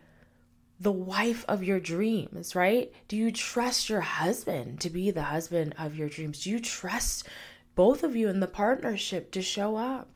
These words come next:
right? This, this trust can be applied in multiple areas, because here's your checkpoint.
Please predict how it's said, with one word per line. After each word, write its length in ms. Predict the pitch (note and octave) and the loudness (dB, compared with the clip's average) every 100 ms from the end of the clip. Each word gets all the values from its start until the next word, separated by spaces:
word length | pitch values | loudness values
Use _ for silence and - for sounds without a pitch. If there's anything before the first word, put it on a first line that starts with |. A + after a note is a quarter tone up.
| - _ _ _ _ - _ _ | -20 _ _ _ _ -20 _ _
right? 300 | G#3 A#3+ A#3+ | 4 4 2
This, 220 | A3+ A#3+ - - | -8 -8 -12 -4
this 200 | - C#4+ | 4 6
trust 380 | - - G4 A4 | 6 8 8 8
can 160 | - D#4 | 2 6
be 100 | C4+ | 8
applied 400 | C4 - B3 C4+ | 8 8 8 8
in 80 | B3+ | 6
multiple 340 | A#3 A#3 G#3+ | 4 4 2
areas, 300 | - B3+ B3+ | 6 8 8
because 300 | A#3 A#3 A#3+ | 4 4 4
here's 300 | A#3 B3+ B3+ | 6 6 6
your 140 | C4 | 4
checkpoint. 500 | C4 C4+ C#4 B3+ G3+ | 4 4 4 2 0